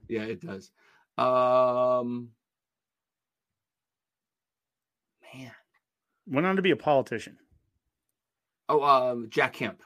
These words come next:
Speaker 2: Yeah, I swear Jack Kemp and him were roommates. I, I swear I read that, but, uh, we can verify after this. If I'm wrong, I'm, I'm wrong, big whoop. But,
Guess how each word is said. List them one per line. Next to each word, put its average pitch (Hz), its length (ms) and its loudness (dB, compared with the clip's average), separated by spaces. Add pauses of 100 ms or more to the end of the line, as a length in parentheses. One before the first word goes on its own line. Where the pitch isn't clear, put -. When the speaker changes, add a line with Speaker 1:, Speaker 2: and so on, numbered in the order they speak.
(200)
Speaker 2:
Yeah, 110 240 -2
I 120 100 0
swear 208 840 2 (140)
Jack 147 280 0
Kemp 143 240 -2
and 127 80 -2
him 131 200 -2
were 113 140 -6
roommates. 139 840 -2
I, 120 60 -8 (140)
I 117 120 -12
swear 175 320 -2
I 156 60 0
read 135 260 0
that, 135 220 0
but, 123 280 -4
uh, 113 160 0 (400)
we 196 100 0
can 196 140 0
verify 143 380 2
after 123 260 -4
this. 135 180 -4
If 226 120 -4
I'm 170 200 2
wrong, 127 380 -2 (240)
I'm, 120 220 -12 (200)
I'm 117 180 -4
wrong, 110 200 -4
big 113 180 -8
whoop. 117 300 -8
But, 107 200 -6